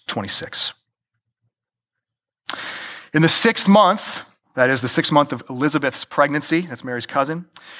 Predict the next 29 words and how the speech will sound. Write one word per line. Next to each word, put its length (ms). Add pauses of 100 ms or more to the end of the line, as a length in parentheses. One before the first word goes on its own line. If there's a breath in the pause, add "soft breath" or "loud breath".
(120 loud breath)
In 80
the 80
sixth 400
month, 280
the 100
angel 300
Gabriel 500
was 120
sent 240
from 200
God 380
to 140
a 140
city 300
of 120
Galilee 520
named 240
Nazareth, 580 (400)
to 140
a 60
virgin 440
betrothed 500
to 100
a 60
man 260
whose 180
name 240
was 120
Joseph 600